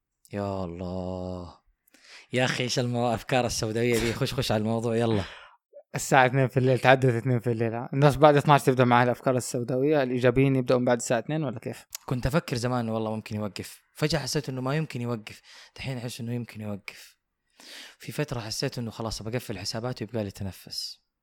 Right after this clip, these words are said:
Speaker 1: هو المتنفس. كيف
Speaker 2: يا
Speaker 1: بس يا
Speaker 2: سلام.
Speaker 1: عبد الله؟
Speaker 2: يا سلام.
Speaker 1: يلا، يلا يا أبوي، اتفضل يا حبيبي.
Speaker 2: <clears throat> ما هي ال-، يمكن بطبيعة، آه، عملي أو بطبيعة الحياة العملية اللي أنا فيها حاليًا،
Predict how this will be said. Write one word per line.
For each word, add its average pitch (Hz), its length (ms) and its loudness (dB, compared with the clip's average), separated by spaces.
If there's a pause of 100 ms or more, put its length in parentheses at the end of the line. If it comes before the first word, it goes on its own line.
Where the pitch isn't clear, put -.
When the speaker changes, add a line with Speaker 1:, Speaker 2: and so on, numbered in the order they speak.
(200)
Speaker 1:
هو 127 140 0
المتنفس. 101 920 -10 (100)
كيف 135 200 2
Speaker 2:
يا 120 60 -10
Speaker 1:
بس - 40 -8
يا 107 60 -4
Speaker 2:
سلام. 107 240 -8
Speaker 1:
عبد 98 120 -10
الله؟ 78 240 -10 (160)
Speaker 2:
يا 107 60 -12
سلام. 143 260 0
Speaker 1:
يلا، 139 100 4
يلا 127 140 2
يا 120 40 0
أبوي، 123 180 -6
اتفضل 117 400 -4
يا 110 60 -4
حبيبي. 104 360 -8 (460)
Speaker 2:
<clears throat> 143 180 -4 (140)
ما 120 300 0
هي 123 180 -2
ال-، 113 520 -8 (1800)
يمكن 120 580 -2
بطبيعة، 127 600 4 (100)
آه، 110 420 0
عملي 113 640 -2
أو 117 140 -6
بطبيعة 117 640 0
الحياة 107 800 0
العملية 117 440 4
اللي 113 140 0
أنا 113 160 -4
فيها 110 340 -4
حاليًا، 117 460 -6